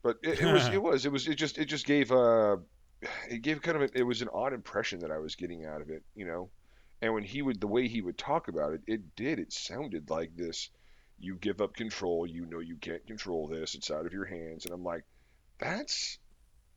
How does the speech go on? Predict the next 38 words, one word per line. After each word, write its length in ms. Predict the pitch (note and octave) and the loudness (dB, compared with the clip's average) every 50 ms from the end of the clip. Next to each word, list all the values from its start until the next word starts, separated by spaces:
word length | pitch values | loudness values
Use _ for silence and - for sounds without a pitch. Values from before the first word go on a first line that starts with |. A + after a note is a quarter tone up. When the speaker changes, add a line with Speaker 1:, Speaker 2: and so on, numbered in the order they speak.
| _ _ _ - - - - _ - | _ _ _ -20 -20 -20 -20 _ -10
Speaker 1:
I 140 | - D#3+ F#3 | -6 -4 -4
mean, 460 | F3+ F3 F3 F3 E3+ E3 D#3+ D3+ B2+ - - _ - - - - _ _ - - - - - - - - - - - - _ - - | -2 -2 -2 -2 -2 -4 -6 -10 -12 -16 -20 _ -20 -20 -20 -20 _ _ -20 -20 -20 -20 -20 -20 -20 -20 -20 -20 -20 -20 _ -20 -12
they 140 | - A2+ B2+ C#3+ | -8 -6 -4 -2
have, 160 | D#3+ E3 D3 | -2 -4 -2
like, 200 | C#3 C#3 A2+ - - - - - - - - - - - _ _ _ _ _ _ - - - - - - - - - - - - - - - - - - - - - | -2 -4 -4 -4 -10 -18 -16 -16 -16 -16 -18 -20 -20 -20 _ _ _ _ _ _ -20 -20 -20 -20 -20 -20 -20 -20 -20 -20 -20 -20 -20 -20 -18 -20 -20 -20 -20 -18 -16
I 20 | - | -14
don't 100 | G2 F2 | -10 -8
know, 60 | E2+ | -8
do 60 | G#2+ G2+ | -4 -2
they 60 | A2 | -2
have, 100 | A#2 F#2+ | -2 -2
like, 140 | F#2+ E2 D2 | -2 -4 -2
Bible 300 | D#2+ F2 G#2+ A2+ A2+ A2 | -2 -2 0 0 -2 -2
hymns 480 | B2+ C#3 C#3+ D3 D3 D3 - - - - - - - _ _ _ _ _ _ _ _ - | -4 -6 -8 -8 -10 -10 -12 -12 -14 -18 -20 -20 -20 _ _ _ _ _ _ _ _ -12
to 60 | - | -6
go 100 | C3+ C3 | -4 -2
along 200 | B2+ C3 C3 C3 | -2 -2 -4 -4
with 120 | C3 B2+ C#3 | -6 -6 -6
this? 180 | C#3 C3 - | -8 -8 -8
'Cause 200 | - - G#2 G2+ | -10 -10 -8 -8
it's, 200 | G#2+ A2 - - - - - - - - - _ - | -8 -10 -10 -12 -16 -18 -20 -20 -20 -20 -20 _ -4
it 80 | - | -2
was 140 | C3 D3+ D#3+ | -2 -2 -2
very, 400 | C#3+ G#2+ - E3+ G2 A2 C#3 C3 | -4 -8 -6 -6 -4 -4 -4 -4
very, 420 | G#2+ F#2 F#2 F2+ F2 F#2 F#2 F2+ - - | -4 -2 -2 -2 0 -2 -2 -4 -4 -4
uh, 520 | E2 E2 E2 D#2+ D#2 D2+ D2 C#2+ C#2 B1 B1 - - - - - - - | -4 -2 -2 -2 -2 -2 -4 -4 -6 -8 -10 -14 -20 -20 -20 -20 -16 -12
to 100 | - G#2 | -12 -10
me, 160 | F#2 G2 C3 E3 | -6 -4 -2 0
it 80 | C3+ | 0
was 140 | E2 E2 D#2+ | -2 -4 -8
very, 600 | D2 C2+ B1+ A#1+ - D#2 A2 B2 F#2+ D#2 D#2 D2+ - C2+ | -10 -14 -16 -10 -6 -2 0 0 0 -2 -4 -6 -8 -10
uh, 40 | C2+ | -10
religious 400 | C#2 D2 D2+ D2+ D2+ D2 D2+ - | -8 -8 -8 -8 -8 -10 -12 -10
based. 400 | - E2+ D#2 C#2+ - - - - _ _ _ _ _ _ _ _ _ _ _ _ - | -6 -6 -6 -6 -6 -10 -12 -14 _ _ _ _ _ _ _ _ _ _ _ _ -4
Um, 220 | F#2 F#2 F2 F2+ F#2 | -2 -2 -2 -2 0
now, 280 | G#2+ G#2 G2+ G2 F#2 - - | 2 2 4 4 2 2 0
I 280 | F#2 F#2 F#2 G#2 A2 G#2+ | 0 2 4 4 4 2
also, 840 | - - A2+ B2 B2+ - - A2 G2+ F#2 F2+ F2+ F2 F2 F2 F2 F2 | 2 2 4 4 4 4 4 4 4 4 4 4 2 0 -2 -4 -6